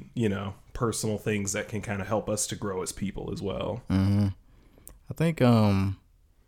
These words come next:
Speaker 2: people think there's something wrong with living an ordinary life.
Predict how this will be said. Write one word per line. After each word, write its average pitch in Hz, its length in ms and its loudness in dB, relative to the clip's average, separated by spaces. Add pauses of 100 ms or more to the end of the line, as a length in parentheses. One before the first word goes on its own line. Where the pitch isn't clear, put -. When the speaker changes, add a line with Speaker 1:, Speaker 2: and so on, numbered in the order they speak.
(800)
Speaker 2:
people 120 300 4
think 98 240 2
there's 101 160 2
something 98 280 0
wrong 95 260 4
with 85 100 0
living 92 240 0
an - 140 -2
ordinary 87 520 0
life. 82 400 -6